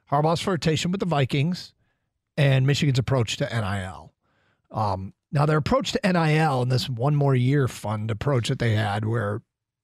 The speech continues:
it's, they brought guys back, and I'm sure that they have entered into N I L deals, um,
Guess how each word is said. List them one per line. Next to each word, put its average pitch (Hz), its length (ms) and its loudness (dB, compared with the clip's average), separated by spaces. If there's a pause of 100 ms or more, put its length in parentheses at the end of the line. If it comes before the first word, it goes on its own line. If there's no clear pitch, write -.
(240)
it's, 113 400 -10 (420)
they 131 80 -6
brought 139 280 0
guys 160 240 2
back, 180 520 -2 (920)
and 127 300 4
I'm 131 120 2
sure 156 440 0
that 139 220 0 (400)
they 143 160 0
have 135 80 2
entered 147 240 4
into 143 460 2 (400)
N 147 120 2
I 147 160 4
L 180 180 2
deals, 123 540 0 (720)
um, 123 460 2